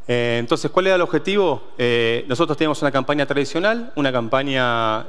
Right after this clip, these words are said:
de generar awareness sobre la serie, pero queríamos, de vuelta, una idea que generara un fuerte, un fuerte impacto local y que conectara la trama de la serie con la audiencia argentina y al mismo tiempo generar una base de fans de la serie que fueran vocales y que fueran nuestros mejores embajadores.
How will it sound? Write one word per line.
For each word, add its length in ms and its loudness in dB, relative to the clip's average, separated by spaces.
de 140 -4
generar 320 2
awareness 460 2
sobre 220 0
la 100 0
serie, 380 -2
pero 160 2
queríamos, 380 0
de 60 2
vuelta, 360 0
una 200 2
idea 260 2
que 60 -4
generara 300 0
un 80 -2
fuerte, 460 0
un 160 -4
fuerte 480 0
impacto 380 -2
local 320 0
y 40 0
que 120 -2
conectara 960 0
la 180 4
trama 240 2
de 80 2
la 100 2
serie 440 0
con 100 0
la 60 2
audiencia 300 0
argentina 540 0
y 40 4
al 60 4
mismo 220 0
tiempo 180 0
generar 280 0
una 180 2
base 260 0
de 140 0
fans 560 0
de 140 -2
la 100 2
serie 480 -2
que 120 0
fueran 300 0
vocales 400 0
y 40 -8
que 100 0
fueran 200 0
nuestros 260 -4
mejores 340 -2
embajadores. 720 -4